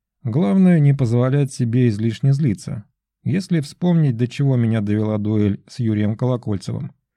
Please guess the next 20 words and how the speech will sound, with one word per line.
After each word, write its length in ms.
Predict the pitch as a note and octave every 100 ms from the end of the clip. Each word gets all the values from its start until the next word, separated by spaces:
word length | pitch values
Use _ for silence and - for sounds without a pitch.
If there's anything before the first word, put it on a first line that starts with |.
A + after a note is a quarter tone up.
| _ _ _ _
не 100 | A2+
хватает 600 | E3+ F#3+ F#3+ F3 C#3+ - -
мне 260 | B2+ C#3+ D3
ещё 480 | - C#3 C3 G#2+ -
убийства 560 | C#3 D#3 E3 B2 - G#2+
в 40 |
стенах 360 | - B2 B2 A#2+
Академии 640 | A#2 B2 G#2+ A2+ A2 G2+ -
совершить. 640 | - A2+ G#2 - - - _ _ _ _ _ _ _ _ _
Тогда 320 | - C3+ F#3+ G3+
мне 140 | F3+
точно 500 | C#3+ F#3+ F3+ E3 C#3+
не 160 | B2+ A#2+
избежать 640 | G#2 A2 G#2+ D3+ C#3+ - -
всевозможных 760 | A2+ G#2 G#2 A2+ A#2 G#2 G2+
проверок 580 | A2 A2+ D#3+ F#3 D3 C3
от 160 | G#2 -
Службы 400 | C#3 D#3 B2+ G#2
безопасности 840 | G#2 G2+ F#2+ A#2 G#2 A2 - G#2+
Академии. 680 | G2 A2 G2+ G2+ A2 -